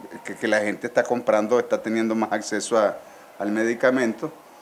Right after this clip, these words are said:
Y, eh, en artículos electrodomésticos es de setenta y tres por ciento el aumento.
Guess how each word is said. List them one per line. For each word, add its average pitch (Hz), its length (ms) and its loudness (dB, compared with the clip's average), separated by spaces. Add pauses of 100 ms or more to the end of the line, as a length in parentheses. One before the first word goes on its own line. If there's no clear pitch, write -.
(600)
Y, 170 380 6
eh, 135 380 6
en 139 160 4
artículos 160 500 4
electrodomésticos 139 920 2
es 110 60 -8
de 120 80 -2
setenta 117 560 0
y 95 60 0
tres 139 220 -2
por 117 200 -6
ciento 113 340 -4
el 95 80 -2
aumento. 78 420 -4